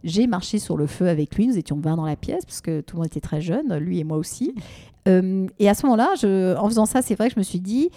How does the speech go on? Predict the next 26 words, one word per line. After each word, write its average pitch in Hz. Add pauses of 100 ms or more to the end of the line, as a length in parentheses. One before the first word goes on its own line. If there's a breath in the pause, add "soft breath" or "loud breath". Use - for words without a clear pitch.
(100)
c'est -
là 240
où 247
j'ai 208
compris 254
qu'il 202
y 190
avait 175
quelque 247
chose 190 (600 soft breath)
dans 185
la 180
manière 196 (160)
dont 220
nous 196
nous 185
percevons 185
qui 214
peut 226
être 277
différente. 190 (160)
Et 180
que 254
finalement, 202
cette, -
euh, 175